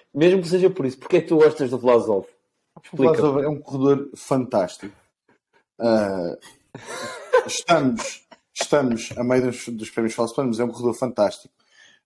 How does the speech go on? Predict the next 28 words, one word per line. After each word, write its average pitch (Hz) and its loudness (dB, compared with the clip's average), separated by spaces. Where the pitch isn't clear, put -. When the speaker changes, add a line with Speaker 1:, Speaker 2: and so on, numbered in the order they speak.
Speaker 2:
Ah, 110 0
já 131 2
ganhou 127 0
o 123 -2
Giro 151 0
sub-vinte, 123 -8
o 127 2
Giro, 120 -4
o 127 -4
Giro 120 -4
Giovanni, 107 -2
que - -8
é - 0
uma 104 -2
coisa 107 -6
que 110 -2
é - 0
muito 104 -4
importante 98 -10
para 95 -6
mim. 85 -14
Speaker 1:
Hum. 117 -2
Speaker 2:
Ah, 107 -2
consegue 143 0
sprintar 131 0
em 127 -2
grupos 123 -6
reduzidos. 90 -10